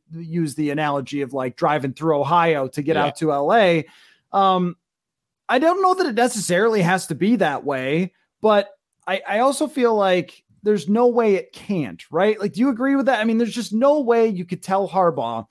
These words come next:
Speaker 1: Look, come on in, and what we're gonna do is take the long approach.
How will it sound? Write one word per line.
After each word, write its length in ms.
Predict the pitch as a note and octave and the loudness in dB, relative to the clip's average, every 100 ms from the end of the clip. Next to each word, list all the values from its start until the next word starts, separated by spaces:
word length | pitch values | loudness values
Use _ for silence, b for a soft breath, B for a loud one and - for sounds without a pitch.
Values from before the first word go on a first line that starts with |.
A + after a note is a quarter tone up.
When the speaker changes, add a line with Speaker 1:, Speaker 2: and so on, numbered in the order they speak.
| b b b | b b b
Speaker 1:
Look, 300 | A3 E3 - | 0 0 -4
come 200 | E3+ A#3+ | -2 2
on 180 | C#4+ B3+ | 4 4
in, 400 | F#3+ F#3 F#3+ F3+ _ - | 2 2 0 -2 _ -8
and 140 | E3 | -2
what 100 | F3 | 0
we're 80 | F#3+ | 0
gonna 180 | F#3+ F3+ | 0 2
do 140 | F3+ | 4
is 100 | F#3+ | 2
take 200 | F#3 E3+ | 0 -2
the 100 | D#3+ | 0
long 260 | D#3+ G#3 A#3 | 2 2 0
approach. 680 | F#3 F#3+ E3+ E3+ E3 - | 0 2 2 2 -2 -14